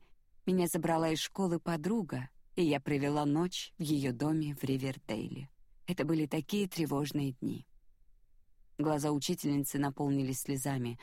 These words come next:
Она вытащила из кармана носовой платок и продолжила. "Многие люди в нашей школе потеряли семью, друзей или кого-то из знакомых. Они не скоро смогли прийти в себя".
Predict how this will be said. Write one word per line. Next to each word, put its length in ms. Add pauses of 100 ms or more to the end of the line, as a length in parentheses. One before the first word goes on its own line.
(260)
Она 180
вытащила 380
из 160
кармана 400
носовой 400
платок 520 (100)
и 80
продолжила. 760 (1160)
"Многие 500
люди 320
в 60
нашей 300
школе 560 (280)
потеряли 480
семью, 560
друзей 680 (400)
или 200
кого-то 500
из 160
знакомых. 680 (420)
Они 220
не 120
скоро 420
смогли 420
прийти 380
в 60
себя". 340